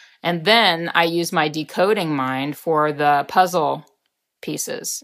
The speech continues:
And I start to, just like I would in a sleeping dream, I start to work with the symbolism. What is my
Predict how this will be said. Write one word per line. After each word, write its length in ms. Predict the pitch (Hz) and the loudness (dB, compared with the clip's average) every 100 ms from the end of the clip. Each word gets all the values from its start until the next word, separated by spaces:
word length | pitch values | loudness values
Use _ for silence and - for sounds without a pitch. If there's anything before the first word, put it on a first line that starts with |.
| _ | _
And 120 | 160 | -2
I 120 | 156 | -2
start 420 | 151 - 170 160 - | -4 -2 -2 -2 -6
to, 460 | 175 156 147 147 - _ _ _ _ _ _ _ _ _ | -2 -2 -2 -4 -8 _ _ _ _ _ _ _ _ _
just 260 | 156 170 - | -6 -4 0
like 160 | 180 | 2
I 100 | 214 | 2
would 200 | 208 190 | 0 0
in 100 | 202 | -2
a 40 | 220 | -4
sleeping 440 | - 185 170 170 | -4 -6 -4 -6
dream, 360 | 160 156 165 175 | -6 -6 -6 -4
I 120 | 151 | -6
start 300 | - 165 - | -6 -6 -4
to 100 | 170 | -4
work 240 | 160 151 | -4 -4
with 140 | 170 - | -6 -8
the 80 | 147 | -12
symbolism. 720 | - 165 160 151 147 143 143 | -6 -4 -4 -4 -4 -4 -2
What 220 | 165 170 | -2 -2
is 160 | 190 | -6
my 480 | 202 185 180 175 180 | -2 0 2 0 -2